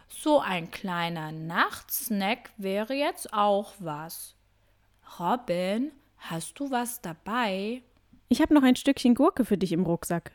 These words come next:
Speaker 2: Willst du das?
Speaker 1: Na, aber hallo, her damit.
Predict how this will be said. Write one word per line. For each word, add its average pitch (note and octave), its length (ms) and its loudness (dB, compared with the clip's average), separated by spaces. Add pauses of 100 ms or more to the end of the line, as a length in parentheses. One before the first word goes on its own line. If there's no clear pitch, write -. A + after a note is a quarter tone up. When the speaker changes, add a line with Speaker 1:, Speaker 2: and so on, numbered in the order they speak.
(140)
Speaker 2:
Willst F3 240 0
du E3+ 80 2
das? F#3+ 380 2 (440)
Speaker 1:
Na, A3 300 4
aber D#3 580 -2
hallo, F#3 640 4 (200)
her D4 460 4
damit. G3+ 800 2